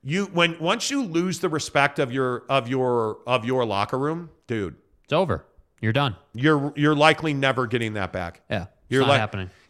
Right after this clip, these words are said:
Speaker 1: and, and it's funny, there's a highlight of Dak Prescott on the T V.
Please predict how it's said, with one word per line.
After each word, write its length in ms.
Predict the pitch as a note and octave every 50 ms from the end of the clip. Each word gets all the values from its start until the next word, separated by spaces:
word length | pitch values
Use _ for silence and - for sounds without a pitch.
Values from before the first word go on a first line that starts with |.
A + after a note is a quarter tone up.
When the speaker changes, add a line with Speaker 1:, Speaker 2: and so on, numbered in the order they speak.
| -
Speaker 1:
and, 200 | - D#3 D#3 D3+ - -
and 300 | E3 D#3+ D#3+ D#3 D#3 D3+
it's 180 | D#3 D#3 - -
funny, 240 | F#3 F#3 F#3 F3+
there's 220 | E3 D#3 D#3 C3+ C#3
a 80 | C#3+
highlight 400 | A#2+ C#3+ D#3 E3+ E3 D#3+ D#3+ D3+
of 100 | C#3+ B2
Dak 260 | - D3+ C#3+ C#3+ - -
Prescott 560 | - D#3 D#3 - - - A#2+ F#2+ C#2+ - - -
on 160 | A#2+ B2+ B2
the 80 | B2 A2
T 180 | - - C3
V. 280 | A#2+ A#2 B2 G2+ - -